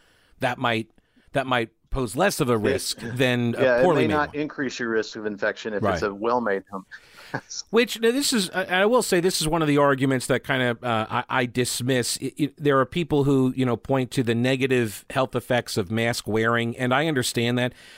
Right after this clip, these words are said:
Speaker 1: But if, if we're going to point to that small population, like that, 'cause that's a very small population, right? Yeah, but if we're gonna point to that as a reason not to wear a mask, then I think it lends sort of support to the people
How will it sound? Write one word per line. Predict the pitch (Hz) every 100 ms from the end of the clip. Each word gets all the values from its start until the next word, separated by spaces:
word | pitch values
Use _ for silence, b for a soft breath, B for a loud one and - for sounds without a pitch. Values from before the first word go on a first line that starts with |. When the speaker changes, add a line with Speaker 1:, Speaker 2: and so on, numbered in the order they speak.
| B
Speaker 1:
But | 120 139 139 156
if, | 139 - - b b b b _
if | 165 165
we're |
going | 160 190 165
to | 156
point | - 175 170
to | - 151
that | 127 147 147 -
small | - 143 139 143 143 143 - _
population, | - 143 139 127 127 131 - 147 135
like | 123 -
that, | 147 135
'cause | 165
that's | 185 156
a |
very | 135 117
small | - 120 104
population, | 104 95 101 87 85 87
right? | 98 107 B B
Yeah, | 135
but | 139
if | 151
we're |
gonna | 151 170 123
point | 165 175 143
to | 131
that | 147 170 143 -
as | 127 120 107 - 131
a |
reason | 123 147 127 120
not | 135 123
to | 113
wear | 113
a | 113
mask, | 156 131 -
then | 131
I | 127
think | 160 143
it | 120
lends | 127 120 110
sort | 135 117
of | 110
support | - - 139 131 120
to | 123
the | 107
people | - 127 107 123